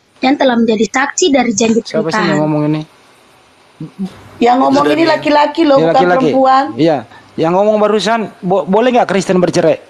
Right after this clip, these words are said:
Speaker 2: Boleh atau tidak? Coba dijawab.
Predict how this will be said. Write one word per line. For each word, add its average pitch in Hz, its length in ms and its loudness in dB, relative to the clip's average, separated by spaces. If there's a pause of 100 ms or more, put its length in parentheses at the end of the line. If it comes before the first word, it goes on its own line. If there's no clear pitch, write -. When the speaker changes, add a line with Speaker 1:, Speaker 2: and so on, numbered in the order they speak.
(120)
Speaker 2:
Boleh 165 240 2
atau 175 120 0
tidak? 151 280 0 (2250)
Coba 147 180 -2
dijawab. 135 300 -2